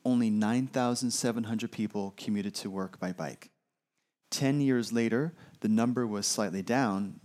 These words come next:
to nine thousand six hundred. However, in over the course of the nineteen nineties, the number increased to fifteen thousand by two thousand. In two thousand ten, we saw twenty-five thousand commuters,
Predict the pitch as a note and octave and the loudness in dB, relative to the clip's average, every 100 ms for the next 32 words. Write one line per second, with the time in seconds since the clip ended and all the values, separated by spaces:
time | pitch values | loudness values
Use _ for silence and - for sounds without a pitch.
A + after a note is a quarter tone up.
0 | - A2+ G#2+ G2+ G2 - F#2 F2+ F2+ - | -6 0 0 0 -2 -4 -4 -4 -6 -2
1 | F#3+ - - F2+ D#2+ - - _ _ _ | 0 0 -2 -4 -6 -14 -20 _ _ _
2 | _ _ _ _ - B2 B2+ F#2+ D#2+ - | _ _ _ _ -2 2 2 0 -8 -4
3 | A#2 - A#2+ C3+ E3 F#3 - D3 D3 - | -4 0 0 0 0 -2 -2 0 0 -2
4 | G2+ G2 G2 A#2 - E3 C#3 G2 F2+ F2 | -2 -2 -2 -2 -2 0 0 0 -2 -6
5 | F2 - _ _ _ G#2+ G#2 A2+ C3+ C#3+ | -8 -10 _ _ _ 0 0 0 -2 -4
6 | C#3+ - C3 G2+ - - _ _ _ _ | -6 -2 -2 -2 -6 -8 _ _ _ _
7 | _ - - F2+ - D3 - D#3+ D3+ C#3+ | _ -12 -12 -6 -4 -2 -2 -2 0 2
8 | C3 A2 F#2+ E2 E2+ - _ _ _ - | 2 2 0 -4 -10 -16 _ _ _ -10
9 | F2 F2 - A2 G2+ F2+ C#2+ - - - | -10 -6 -4 -4 -4 -4 -4 -6 -12 -16
10 | _ _ _ _ _ _ _ _ _ _ | _ _ _ _ _ _ _ _ _ _
11 | _ _ _ _ _ - C3 A#2+ A2+ - | _ _ _ _ _ 2 4 4 2 -2
12 | C3 A#2 G#2 G#2 - C#3 A#2 A2+ - G#2+ | 0 2 0 -2 0 0 0 0 0 0
13 | G#2+ - E3 F3+ F3+ F3 C#3+ C#3 A#2 A2 | -2 -4 -2 2 2 2 0 2 0 0
14 | A#2 - A2+ G#2 F2+ F2 - | -4 -2 -2 -2 -4 -8 -10